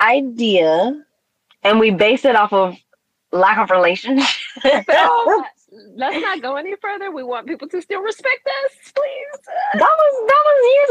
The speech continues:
Speaker 1: ago. That was, like, ten years. Okay,
Speaker 2: Ooh.
Speaker 1: seventeen years ago.
Speaker 2: <laughs> Yeah.
Speaker 1: Oops.
Speaker 2: Tell the
Speaker 1: But
Speaker 2: truth.
Speaker 1: yeah, so anyway,
Speaker 2: Yeah.
Speaker 1: Bree, tell us, tell us some of what's been going on with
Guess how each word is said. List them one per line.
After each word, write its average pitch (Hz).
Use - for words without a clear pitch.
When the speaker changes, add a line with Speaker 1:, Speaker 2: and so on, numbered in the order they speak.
Speaker 1:
ago. 226
That 247
was, 466
like, 440
ten 392
years. 392
Okay, 190
Speaker 2:
Ooh. 262
Speaker 1:
seventeen 185
years 151
ago. -
Speaker 2:
<laughs> -
Yeah. 214
Speaker 1:
Oops. -
Speaker 2:
Tell 185
the 262
Speaker 1:
But 285
Speaker 2:
truth. 269
Speaker 1:
yeah, 196
so 294
anyway, 240
Speaker 2:
Yeah. 185
Speaker 1:
Bree, 277
tell 381
us, 330
tell 403
us 359
some 240
of 196
what's 220
been 202
going 190
on 175
with 165